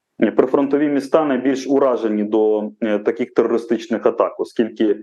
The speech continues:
м, туди може долетіти практично все. Є комплекси С триста, є системи, реактивні системи залпового вогню. Е, тобто ворог, е, має чим, е, завдати руйнувань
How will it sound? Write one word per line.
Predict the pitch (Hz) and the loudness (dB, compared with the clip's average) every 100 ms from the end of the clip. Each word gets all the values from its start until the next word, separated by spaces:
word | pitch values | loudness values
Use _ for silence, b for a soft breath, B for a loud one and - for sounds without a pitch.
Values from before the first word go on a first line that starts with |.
| _ _ _ - | _ _ _ -10
м, | - 101 | -4 -6
туди | - 127 139 | 0 2 2
може | 127 127 123 | 0 0 0
долетіти | 123 123 127 120 113 | 2 0 -2 -4 -2
практично | 117 110 117 - 123 | 0 -2 -2 -4 -4
все. | 117 - 95 | -2 0 0
Є | 95 113 | 0 0
комплекси | 120 110 107 107 - | 0 0 -2 -2 0
С | 107 107 | 0 2
триста, | 143 165 - 131 127 _ _ _ - 104 | 0 0 0 -2 -2 _ _ _ -2 0
є | 113 113 107 104 | 2 2 2 -2
системи, | 107 110 - 113 107 107 101 | -4 -2 0 0 0 -2 0
реактивні | 107 107 - 120 113 | 0 -2 0 -2 -2
системи | - - 110 107 | -6 0 0 2
залпового | 107 156 - 143 127 | 0 0 2 0 2
вогню. | 117 113 113 110 107 _ _ _ _ 110 | 0 0 0 -2 -6 _ _ _ _ 2
Е, | 104 | 2
тобто | - - - 123 117 110 | 0 -2 2 2 2 0
ворог, | 113 110 143 156 139 - | -2 0 0 0 -2 -2
е, | 131 123 120 117 | 0 2 2 0
має | 120 151 143 131 | 0 2 2 0
чим, | 131 - 175 170 170 _ _ _ 110 | -2 -2 0 -2 -8 _ _ _ 2
е, | 110 107 | 2 2
завдати | 110 127 143 143 131 | 2 2 0 2 2
руйнувань | 127 131 127 143 143 123 | 2 0 0 0 0 -2